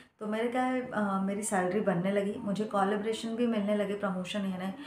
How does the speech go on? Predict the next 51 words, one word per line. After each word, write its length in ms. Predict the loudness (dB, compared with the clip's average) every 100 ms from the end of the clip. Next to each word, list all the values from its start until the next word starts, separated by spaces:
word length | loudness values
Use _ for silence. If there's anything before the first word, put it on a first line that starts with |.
| -12 -8
अ, 180 | 0 0
वीडियो 320 | 2 2 2
मैं 140 | 2 2
करने 380 | 2 2 4 4
लगी। 300 | 2 0 -8 -12 -20 -6
मुझे 380 | -2 2 4 4
एक 420 | 0 -2 -2 0
वीडियो 320 | 0 0 -2
के 180 | 0 0
भी 240 | 2 2
कुछ 260 | 0 -6 -4
कुछ 260 | -4 -4
अच्छे 300 | -8 -8 -2
रुपए 220 | -2 0 0
मिल 200 | 0 0
जाते 300 | -2 -2 -4 -4
थे, 80 |
तो 180 | -6 -6
उससे 380 | -6 -6 -2 -2
मैं 320 | 0 0 -2 -6 -12 -14 -16 -2
क्या 120 | 2
है, 180 | 2 4
कुछ 200 | 2 4
पैसा 380 | 2 4 2 2
मैं 300 | 2 0 -4
save 260 | 0 0 2
करने 260 | 2 2 2
लगी 240 | 2 2
थी 300 | 0 -2 -4 -4
और 600 | 0 2 2 0 -2 -2 -8 -20 -14 -4
कुछ 220 | -4 -4
पैसा 560 | -2 0 2 2 2 0
मैं 140 | -2
अपने 360 | -2 -4 -6 -2
घर 220 | -2 -2
खर्च 340 | 0 0 0
में। 240 | -2 -2 0
और 200 | 4 6
ऐसा 280 | 6 4
नहीं 200 | 4 4
है 140 | 2 0
कि 320 | 0 2 2
मैं 340 | 0 0 2
ज़्यादा 300 | 2 2 4
पैसा 320 | 4 2 2 0
देखूँ 400 | 0 -2 -4 -2
तो 100 | 0
मैं 100 | 0
उड़ाऊ 360 | 2 2 2
खाऊँ 380 | 0 0 0 0
हूँ, 160 | -2